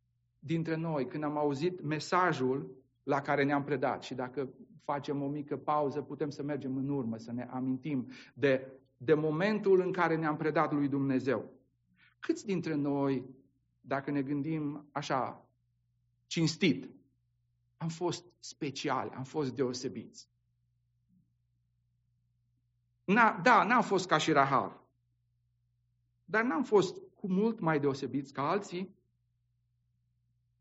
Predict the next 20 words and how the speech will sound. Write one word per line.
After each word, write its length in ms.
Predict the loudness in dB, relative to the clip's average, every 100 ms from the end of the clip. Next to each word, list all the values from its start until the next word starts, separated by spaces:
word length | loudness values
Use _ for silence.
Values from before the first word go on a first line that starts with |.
| _ _ _
Să 140 | -2
nu 100 | 0
ne 100 | 2
înșelăm, 440 | 0 0 0 0 0
oricât 300 | -2 -4 -4
ni 120 | -4
se 160 | -2
pare 280 | 0 2 2
că 100 | 2
am 100 | -2
fi 120 | 0
fost 260 | 0 2 4
de 100 | 4
buni, 320 | 2 2 2
că 100 | 2
familia 480 | 0 2 2 4 4
în 60 | 4
care 240 | 4 4
am 140 | 4
crescut 540 | 4 0 2 0 0